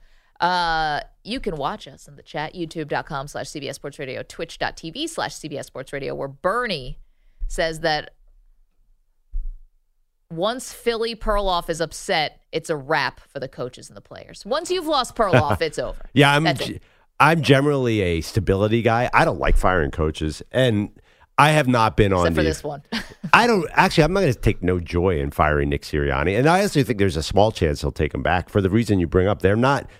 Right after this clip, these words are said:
Speaker 2: they're not a bad franchise. I mean, they, they've had
Speaker 1: Too
Speaker 2: Andy
Speaker 1: much
Speaker 2: Reid
Speaker 1: talent on the open market for coaches to
Speaker 2: Yeah,
Speaker 1: not
Speaker 2: it's
Speaker 1: make
Speaker 2: a
Speaker 1: the
Speaker 2: bad
Speaker 1: change.
Speaker 2: year. I mean, they had Andy Reid for almost two decades.
Speaker 1: Yeah.
Speaker 2: They had Doug Peterson, had a lot of going on there,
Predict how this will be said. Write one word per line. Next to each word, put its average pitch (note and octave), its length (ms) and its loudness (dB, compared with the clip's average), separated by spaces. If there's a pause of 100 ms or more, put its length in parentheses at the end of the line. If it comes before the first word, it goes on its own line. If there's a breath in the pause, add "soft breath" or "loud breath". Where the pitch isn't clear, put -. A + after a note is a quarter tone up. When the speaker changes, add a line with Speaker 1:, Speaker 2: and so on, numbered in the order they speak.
Speaker 2:
they're A#2 100 6
not F3+ 200 4
a A2+ 40 0
bad F#2 240 2
franchise. - 520 -8 (360)
I A#2 120 4
mean, G#2+ 200 2
they, G2 220 2 (380 loud breath)
they've A#2+ 240 4
had C#3 240 4
Speaker 1:
Too C#3+ 60 4
Speaker 2:
Andy C#3+ 180 4
Speaker 1:
much A#2+ 80 0
Speaker 2:
Reid - 40 6
Speaker 1:
talent G3+ 260 2
on F3 80 -2
the E3+ 120 -2
open E3+ 220 -6
market D3 340 -4
for D3 120 -14
coaches C#3 460 -8 (100)
to A#2+ 100 0
Speaker 2:
Yeah, A#2+ 100 6
Speaker 1:
not G#2+ 200 4
Speaker 2:
it's A#2+ 80 2
Speaker 1:
make - 80 4
Speaker 2:
a D3 40 8
Speaker 1:
the - 80 -4
Speaker 2:
bad C3 200 8
Speaker 1:
change. G#2+ 100 0
Speaker 2:
year. F2 320 0
I C3 60 4
mean, C#3 100 6
they C#3 60 4
had C3 100 2
Andy D3+ 180 2
Reid A#2+ 240 2
for F2+ 240 2
almost G2 460 2
two G2 100 2
decades. D#2 440 0
Speaker 1:
Yeah. - 180 -2
Speaker 2:
They A2 100 4
had G#2+ 320 2 (260)
Doug C3 260 4
Peterson, A2 580 2
had F2+ 240 2
a D#2+ 60 0
lot F2+ 260 2
of E2 40 -6
going D#2 240 2
on D2+ 200 0
there, D2 380 -2